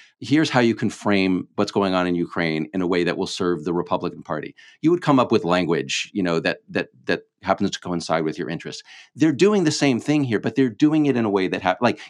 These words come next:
gift giving, okay? Really, it's, we're, we're giving a gift to Ukraine to give them weapons to save their lives, to fight, fight off the Russians. But that's the kind of spin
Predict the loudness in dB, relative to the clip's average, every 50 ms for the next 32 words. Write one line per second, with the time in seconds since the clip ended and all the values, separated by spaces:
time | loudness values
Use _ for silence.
0 | -12 -2 2 2 2 2 0 -2 -4 -4 -4 -4 -8 -14 _ _ _ _ _ _
1 | _ -10 -8 -6 -4 -4 -4 -4 -6 -12 -20 -20 -20 _ _ _ _ 0 2 4
2 | 4 4 4 4 2 -2 -4 -6 -4 -2 -2 -2 -2 -4 -4 -2 -2 0 0 0
3 | 2 2 2 2 2 2 0 -2 0 0 0 0 0 -4 -2 0 2 2 2 0
4 | 0 -2 0 0 2 0 0 -2 -4 -6 _ -4 -4 -2 0 0 0 0 0 0
5 | 0 0 0 0 0 -2 -4 -4 -4 -4 -6 -2 0 0 0 0 0 -2 0 0
6 | 0 0 0 -2 -4 -4 -8 -8 -4 -2 -2 -2 -2 -2 -4 -2 -2 0 -2 -2
7 | -2 -2 -4 -4 -2 -4 -4 -6 -6 -6 -6 -6 -6 -2 0 0 2 2 0 -2
8 | -4 -6 -4 -2 0 0 2 2 2 0 0 -2 -4 -6 -8 -8 -4 -2 0 0
9 | 0 -2 -4 -6 -8